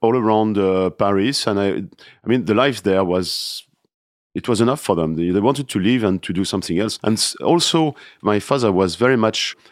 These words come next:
like an entrepreneur, you know, he was, he wanted to build something. And maybe I've got the idea also, he wanted to, uh, to rebuild something like, uh, a family estate, you know, that was missing after the, sc-, the, the revolution, France, you know.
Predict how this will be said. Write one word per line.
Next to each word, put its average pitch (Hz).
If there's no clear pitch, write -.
like 92
an 101
entrepreneur, 101
you 82
know, 85
he 95
was, 98
he -
wanted 127
to 104
build 104
something. 80
And 82
maybe 92
I've 92
got 110
the 101
idea 104
also, 123
he 110
wanted 117
to, 110
uh, 95
to 104
rebuild 117
something 120
like, 101
uh, 98
a 101
family 107
estate, 95
you 82
know, 85
that 87
was 101
missing 107
after 95
the, 87
sc-, -
the, 90
the 85
revolution, 87
France, 113
you 82
know. 92